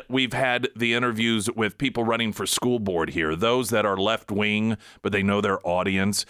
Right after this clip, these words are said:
will generally say things like, "Well, I don't think that's anything we really need to worry. We'll, we'll deal with that when it comes to it, because, I mean, that's not a situation we're facing here."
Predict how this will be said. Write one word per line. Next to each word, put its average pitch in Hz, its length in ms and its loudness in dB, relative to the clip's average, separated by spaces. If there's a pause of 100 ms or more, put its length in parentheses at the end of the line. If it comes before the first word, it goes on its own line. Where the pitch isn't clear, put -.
(220)
will 107 100 2
generally 113 540 2
say 107 260 2
things 98 440 0
like, 95 280 0 (220)
"Well, 196 240 4
I 202 160 2
don't 175 240 0
think 160 220 -2
that's 135 260 0
anything 120 380 0
we 110 120 2
really 107 440 2
need 101 240 2
to 98 100 -6
worry. 101 240 2
We'll, 202 400 2
we'll 208 260 2
deal 156 320 0
with 123 180 0
that 117 220 2
when 107 220 2
it 90 140 -2
comes 92 380 -2
to 95 180 0
it, 95 160 0
because, 131 460 0 (220)
I 180 120 -2
mean, 185 220 0
that's 170 360 0
not 120 220 0
a 101 40 0
situation 98 680 0
we're 87 140 0
facing 82 480 -4
here." 76 340 -2